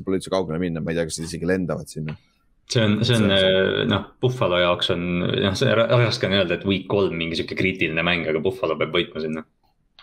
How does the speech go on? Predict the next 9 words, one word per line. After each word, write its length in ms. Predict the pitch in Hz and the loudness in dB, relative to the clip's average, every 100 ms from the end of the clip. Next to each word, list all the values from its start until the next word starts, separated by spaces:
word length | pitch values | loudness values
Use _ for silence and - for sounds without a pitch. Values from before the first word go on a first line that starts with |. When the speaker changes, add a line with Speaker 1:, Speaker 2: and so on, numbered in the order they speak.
| _ _ - | _ _ 0
Speaker 1:
Jaa, 240 | 113 80 - - - | 2 0 -4 -12 -6
et, 160 | 85 - | -6 0
et 220 | 104 95 - | 0 2 2
kui, 140 | 113 | 2
eriti 220 | 120 - 101 | 2 0 -2
kui 60 | |
nad 100 | 95 | 0
tahavad, 460 | 107 104 92 87 - | 0 2 2 0 2
äh, 220 | 90 87 | 2 2